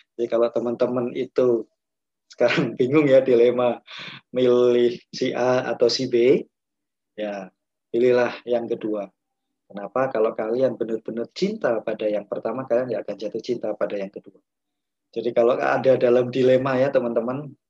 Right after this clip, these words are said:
misalnya di sini, uh, sedang bingung untuk memutuskan ya, dia, dia ganteng, yang di sini kaya gitu kan. Saya pilih yang mana gitu ya? Pilihlah yang datang kali ke-, uh,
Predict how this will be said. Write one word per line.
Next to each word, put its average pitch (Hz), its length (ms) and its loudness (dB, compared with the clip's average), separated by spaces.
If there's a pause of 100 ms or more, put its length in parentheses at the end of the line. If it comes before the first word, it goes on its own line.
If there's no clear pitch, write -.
(400)
misalnya 120 400 0
di 117 160 -2
sini, 131 400 -2 (640)
uh, 117 400 2 (640)
sedang 120 480 0
bingung 131 400 0
untuk 127 480 -2
memutuskan 123 880 0
ya, - 80 -18 (640)
dia, 156 240 2
dia 147 240 4
ganteng, 127 560 0
yang 117 160 -4
di 117 80 -4
sini 127 320 -2
kaya 123 560 -2
gitu - 160 -20
kan. 110 160 -10 (720)
Saya 147 240 2
pilih 135 160 4
yang 131 160 2
mana 123 400 -2
gitu 113 160 -4
ya? 127 80 2
Pilihlah 160 560 2
yang 143 240 0 (160)
datang 131 560 -2
kali 120 160 0
ke-, 120 240 -4
uh, 120 240 4